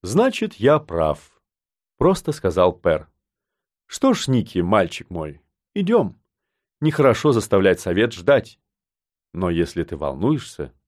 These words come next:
«Нет, я готов». «Дай руку». Я позволил ему взять мою ладонь. «Наставник,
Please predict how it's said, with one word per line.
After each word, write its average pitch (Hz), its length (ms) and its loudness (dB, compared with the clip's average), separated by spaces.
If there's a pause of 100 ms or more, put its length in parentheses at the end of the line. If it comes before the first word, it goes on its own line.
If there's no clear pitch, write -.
(640)
«Нет, 107 340 -4 (100)
я 107 380 0
готов». 139 480 -2 (880)
«Дай 165 240 4
руку». 76 500 -4 (840)
Я 139 240 -4
позволил 139 520 -2
ему 131 280 -4
взять 123 340 -4
мою 123 220 -4
ладонь. 107 420 0 (640)
«Наставник, 104 680 -8